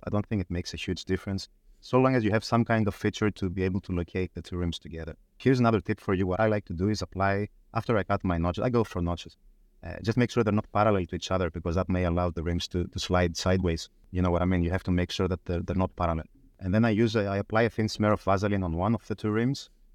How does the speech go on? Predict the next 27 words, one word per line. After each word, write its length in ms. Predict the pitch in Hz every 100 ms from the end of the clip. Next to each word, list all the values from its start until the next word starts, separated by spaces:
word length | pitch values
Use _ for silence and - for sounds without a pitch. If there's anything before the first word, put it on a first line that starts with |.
| - -
And 160 | 95 107
then 100 | 120
if 120 | 135
I'm 100 | 113
using 300 | 110 123 113
P 140 | 117
V 180 | 107 92
S, 180 | 104 -
I 80 | 101
will 160 | 92
use 240 | 85 101 98
a 60 |
bit 180 | 90 104
of 140 | 104
tray 200 | - 104
adhesive 440 | 113 - 95 - 82
for 120 | 90
silicone 520 | - 101 98 87 82 - _ - 104
onto 180 | 98
the 120 | 87 90
other 220 | 92 82
rim. 180 | 80 - _ _ -
So 180 | - 95
I 80 | 92
know 120 | 98
that 140 | 107 98
my 140 | 90